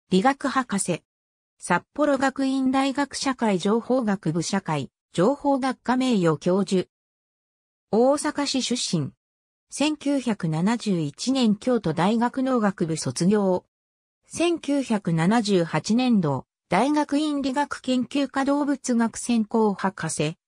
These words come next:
家庭単位修得退学。千九百七十八年札幌商科、大学人文学部助教授。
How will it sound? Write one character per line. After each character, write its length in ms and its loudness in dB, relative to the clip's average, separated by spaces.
家 180 -2
庭 220 0
単 260 2
位 60 4
修 300 -2
得 160 -4
退 260 2
学。 380 -4
千 280 -2
九 240 -2
百 260 -2
七 280 2
十 200 2
八 320 -4
年 180 2
札 280 -4
幌 240 0
商 280 -2
科、 260 -2
大 200 2
学 260 -4
人 260 2
文 220 0
学 260 -2
部 80 4
助 140 -2
教 260 2
授。 220 -8